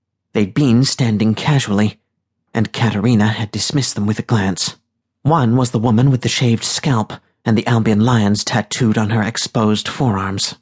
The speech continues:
who'd been Admiral Drake's old subpilot. What was her name again?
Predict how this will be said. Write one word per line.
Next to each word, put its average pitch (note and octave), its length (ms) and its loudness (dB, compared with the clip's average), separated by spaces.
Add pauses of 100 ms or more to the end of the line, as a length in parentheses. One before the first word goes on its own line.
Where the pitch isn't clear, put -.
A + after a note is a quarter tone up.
(140)
who'd A2+ 200 -2
been A2 360 4
Admiral A2+ 340 0
Drake's A2+ 560 -2
old G#2 200 -2
subpilot. - 800 -6 (520)
What - 140 -2
was - 140 -6
her G#2+ 120 -2
name G#2 300 0
again? F#2 380 -8